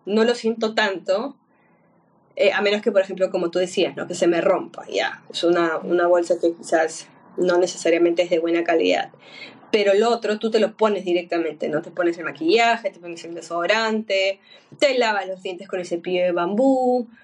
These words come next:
¿no? Este, hay muchas cosas que mientras más personal sean la, la toalla higiénica, reutilizable de tela, ¿no? El, el, la copa menstrual, etcétera. Todo eso siento que a la gente le cuesta mucho más,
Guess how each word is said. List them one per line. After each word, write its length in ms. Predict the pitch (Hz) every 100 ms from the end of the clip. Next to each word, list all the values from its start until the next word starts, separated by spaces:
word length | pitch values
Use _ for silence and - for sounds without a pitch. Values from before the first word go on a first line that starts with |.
| _ _ -
¿no? 320 | 196 202 254 -
Este, 720 | 185 180 - - 185 180 170
hay 160 | 208 226
muchas 380 | 247 269 269 262
cosas 400 | 240 233 233 247
que 200 | 185 175
mientras 580 | 208 185 175 180 185 - - - - - - _ _ -
más 200 | 226 220
personal 680 | 254 226 220 202 208 202 208
sean 420 | 220 - 196 190 190
la, 160 | 214 -
la 180 | 190
toalla 180 | 185 170
higiénica, 760 | 175 175 214 208 208 202 208 196 196 190 185 -
reutilizable 680 | 180 175 175 170 170 185 180
de 80 | 175
tela, 460 | 196 190 185 175
¿no? 300 | 175 175 185
El, 220 | 196 180 170 - - -
el, 120 | 185
la 120 | 185 185
copa 220 | 196 196
menstrual, 500 | 185 175 - 185 185
etcétera. 600 | 175 190 180 190 202 196 _ _
Todo 200 | 247 254
eso 300 | 254 262 277
siento 320 | 277 240 220
que 100 | 214
a 60 | 190
la 100 | 180
gente 360 | - 202 196 220
le 160 | 165 -
cuesta 400 | 202 190 - 196
mucho 420 | 202 196 170 180
más, 560 | 180 175 170 - - -